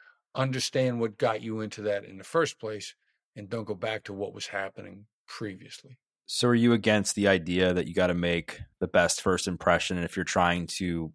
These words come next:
Speaker 2: like, get somebody, for instance, to come on your podcast, or you're trying to book a speaking gig, that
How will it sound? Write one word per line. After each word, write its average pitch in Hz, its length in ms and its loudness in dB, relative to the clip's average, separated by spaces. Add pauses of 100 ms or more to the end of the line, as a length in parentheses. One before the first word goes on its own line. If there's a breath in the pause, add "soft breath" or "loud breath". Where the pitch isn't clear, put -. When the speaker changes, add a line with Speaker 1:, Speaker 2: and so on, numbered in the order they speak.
(100)
Speaker 2:
like, 82 140 -12
get - 180 -2
somebody, 90 520 0
for 90 220 -6
instance, 87 400 -6
to - 80 -14
come 90 180 -6
on 90 80 -4
your 95 120 -6
podcast, 104 600 6
or 90 60 -8
you're 87 60 -6
trying 92 260 0
to 87 60 -4
book 92 240 -2
a - 20 -8
speaking 123 400 -2
gig, 95 280 2
that 87 200 0